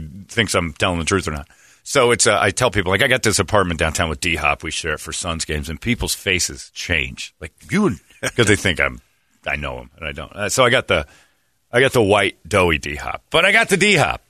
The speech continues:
But Doug's got his place. So Doug, Doug calls yesterday, and he's like, "Hey, I might have a straggler ticket hanging around." So, but I'm not gonna be able to get down there till, like, right before game time.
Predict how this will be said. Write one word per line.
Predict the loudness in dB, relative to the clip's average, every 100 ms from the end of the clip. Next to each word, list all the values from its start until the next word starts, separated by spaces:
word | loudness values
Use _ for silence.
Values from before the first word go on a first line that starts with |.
| _ _ _ _ _ _ -10 -8 -8 -10 -10 -4 -2
But | 2
Doug's | 2 2 0
got | 0 2
his | 0 2
place. | -2
So | 2 2
Doug, | 4 4 0 _
Doug | 2 2
calls | 2 2 4
yesterday, | 2 2 2 4
and |
he's | 2 2
like, | 2
"Hey, | 2 0 -2 _ _ _ _ _ 0
I |
might | 2
have | 2
a | 2
straggler | 4 2 2 2
ticket | 2 2
hanging | 0 0 -2
around." | -2 -4 -6 _ _ _ _ _
So, | -6
but | -2
I'm | 0
not | 2
gonna | 2
be |
able | 2 2
to |
get | 0 2
down | 0 2
there | 0 -2 _ -6
till, | -2 -2 -2
like, | -4
right | 0 0 -2
before | -6 -4 -2
game | 0 -2
time. | -4 -10 -12